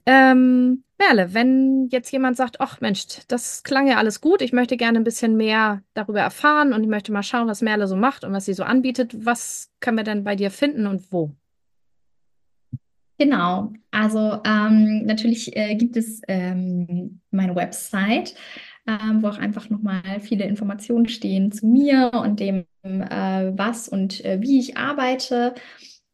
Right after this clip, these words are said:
Speaker 2: Ähm, dort, ähm, findest du auch passend zu dem, was wir irgendwie, äh, so, also, äh, zuf-, also irgendwie ja zufällig jetzt, wie sich das Gespräch so ergeben hat, ist manchmal auch so schön, ähm,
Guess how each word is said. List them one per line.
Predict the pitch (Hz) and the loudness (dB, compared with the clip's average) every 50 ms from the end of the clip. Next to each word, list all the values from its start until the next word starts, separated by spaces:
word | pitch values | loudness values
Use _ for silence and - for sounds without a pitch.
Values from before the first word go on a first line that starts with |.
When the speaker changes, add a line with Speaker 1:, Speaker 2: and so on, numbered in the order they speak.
| _ - | _ -4
Speaker 2:
Ähm, | 208 202 202 196 196 196 196 196 196 190 190 196 208 202 - - _ - _ _ _ _ _ _ _ _ _ _ _ - | -2 -2 0 0 0 0 0 0 0 0 0 0 -2 -4 -8 -14 _ -20 _ _ _ _ _ _ _ _ _ _ _ -4
dort, | - 202 196 196 196 196 190 190 - - - - _ - | 0 2 2 2 2 0 -2 0 -2 -2 -2 -4 _ -6
ähm, | 208 196 196 190 185 190 190 190 190 190 190 190 190 208 - - _ _ _ _ _ _ _ _ _ _ _ _ - | -6 -4 -2 -2 0 0 0 2 2 2 2 2 0 -2 -4 -12 _ _ _ _ _ _ _ _ _ _ _ _ -2
findest | - 277 269 311 302 | 2 2 2 4 6
du | 269 214 | 6 6
auch | 233 226 - | 6 4 2
passend | - 269 285 302 - 339 320 | -2 -2 -2 0 0 -2 -2
zu | - - | -2 0
dem, | 240 233 247 277 269 | 2 4 4 6 6
was | 240 254 254 - | 4 4 4 4
wir | 247 233 226 | 2 2 4
irgendwie, | 226 233 226 - _ - 233 240 233 226 - | 4 2 0 -2 _ -8 -2 0 0 0 0
äh, | - - - - - - 233 226 220 226 226 - - - 226 | -2 -6 -8 -8 -4 0 2 4 4 4 2 0 -2 -6 -4
so, | - 220 - | -4 -2 0
also, | - 208 208 214 220 | 2 0 2 2 0
äh, | - 220 - - - - - - - - - - - _ - 233 - - - | -4 -4 -8 -12 -12 -12 -12 -12 -12 -14 -20 -20 -20 _ -14 -14 -14 -12 -2
zuf-, | - 320 349 359 349 - - | 4 4 4 4 4 2 4
also | 226 240 247 | 6 8 8
irgendwie | 254 262 262 247 | 8 8 8 6
ja | 233 233 | 4 4
zufällig | - - 320 370 381 359 311 254 277 277 - - | 2 2 2 2 2 4 2 4 4 4 2 0
jetzt, | 269 254 - - - 226 233 | -4 -6 -6 -6 -4 -2 0
wie | 262 285 | 2 4
sich | 311 320 302 | 4 4 4
das | 294 269 262 | 2 -2 -2
Gespräch | - 254 - - 254 277 302 | -4 -4 -2 0 0 0 2
so | 294 | 2
ergeben | 226 226 233 262 277 302 | 0 0 0 0 0 0
hat, | 269 262 | -2 -2
ist | 262 254 | -2 -2
manchmal | 247 247 262 240 226 233 | -2 -2 -2 -2 -2 -2
auch | 240 | -2
so | 233 226 | -2 -2
schön, | 220 - - 269 269 285 302 320 - - - - - - - _ _ _ - | -4 -4 0 2 4 4 4 2 -2 -6 -14 -20 -20 -20 -20 _ _ _ -4
ähm, | - 220 240 240 247 247 247 247 254 254 254 254 269 254 | 0 2 2 2 2 2 0 0 0 0 -2 -4 -6 -8